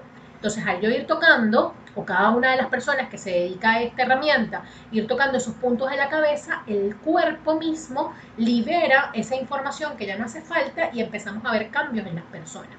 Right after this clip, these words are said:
Estos puntos son, por ejemplo, como el dinero, el control, la creatividad. Tenemos también los implantes o la barra de implantes como tal, que es donde se almacena toda esta información principal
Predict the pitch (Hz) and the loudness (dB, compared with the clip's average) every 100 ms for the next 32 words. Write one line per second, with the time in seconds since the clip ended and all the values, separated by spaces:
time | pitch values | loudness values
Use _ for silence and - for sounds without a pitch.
0 | - - - - 202 - 262 - 302 277 | -20 -20 -20 -8 -8 -4 -6 -2 -2 0
1 | 302 - 240 233 233 - 190 214 220 208 | -4 -2 -2 0 -2 -2 -8 -4 -4 -4
2 | 175 175 254 277 262 226 226 - - 180 | -4 -2 0 2 2 2 0 -2 -8 -12
3 | 180 240 254 254 254 208 - 170 165 170 | -8 2 6 6 4 0 -4 -8 -8 -6
4 | 185 226 233 165 - - - - 196 202 | 4 8 8 8 -2 -18 -20 -4 -2 0
5 | - 214 180 220 214 175 - 240 226 226 | 0 0 0 0 0 -2 6 8 8 4
6 | 294 254 190 175 170 220 196 170 160 277 | 0 0 0 0 0 2 0 -2 2 4
7 | 254 233 262 - 190 170 233 226 220 - | 4 0 -4 -6 -8 -2 4 6 4 -4
8 | - - - 202 220 220 175 175 190 202 | -14 -16 -8 -2 -2 -2 -6 -6 -6 -4
9 | - 262 247 - 240 240 202 - 180 240 | 4 4 4 -4 -6 -4 -4 -6 -8 -2
10 | 240 - - 196 254 | -2 -2 0 2 2